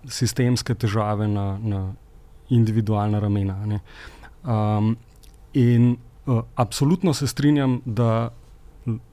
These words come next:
se moramo se, in se bomo morali tudi bolj potruditi, eh, da znižamo svoj ogljični odtis in to pomeni vse to, kar je, eh,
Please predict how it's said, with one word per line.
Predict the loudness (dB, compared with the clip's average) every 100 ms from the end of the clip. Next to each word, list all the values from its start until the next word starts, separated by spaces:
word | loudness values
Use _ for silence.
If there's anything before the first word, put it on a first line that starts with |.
| -20 -20 -12
se | -2 2
moramo | 4 4 2 0
se, | -2 -2 -2 -2
in | -2 0
se | 2
bomo | 2 4
morali | 4 2
tudi | 0 0
bolj | 0
potruditi, | 0 0 0 -2 -6 -16
eh, | -8 -4 -4
da | -4 -4 0
znižamo | 2 2 2 -2
svoj | -2 -2
ogljični | 0 0 0 0
odtis | -2 -2 -4 0
in | -2
to | 2 0
pomeni | 0 -2 0 -2
vse | -2 -4
to, | -2 -2
kar | -2 -4
je, |
eh, | -4